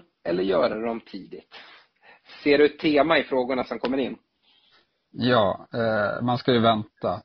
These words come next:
Speaker 2: Eh, nu kanske det här landslagsuppehållet, eh, är, eh, lite speciellt och det är många som faktiskt inte är med sina landslag. Eh, men, eh, jag skulle ändå vänta med s-, bytena.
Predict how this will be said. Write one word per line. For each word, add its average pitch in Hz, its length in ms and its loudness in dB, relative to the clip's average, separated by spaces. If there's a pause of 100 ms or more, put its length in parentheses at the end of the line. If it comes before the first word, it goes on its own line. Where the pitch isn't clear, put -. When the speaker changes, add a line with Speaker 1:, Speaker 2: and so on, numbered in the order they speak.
(140)
Speaker 2:
Eh, 107 340 -4 (180)
nu 131 240 2
kanske 123 320 -2
det 120 60 0
här 123 120 4
landslagsuppehållet, 110 1200 -4
eh, 101 320 -4 (480)
är, 101 500 0
eh, 104 60 -6
lite 104 220 -6
speciellt - 600 -4
och 110 80 -2
det 104 60 0
är 104 40 0
många 104 280 -2
som 101 200 -6
faktiskt - 360 -10
inte 104 420 -6
är 101 120 0
med 104 340 0
sina 101 220 -6
landslag. 101 520 -4 (720)
Eh, 98 380 -8
men, 104 400 -2
eh, 98 360 -6 (160)
jag 107 140 -4 (140)
skulle 104 320 0
ändå 104 380 0
vänta 95 380 -2
med 95 140 -6
s-, - 180 -14
bytena. 104 540 -4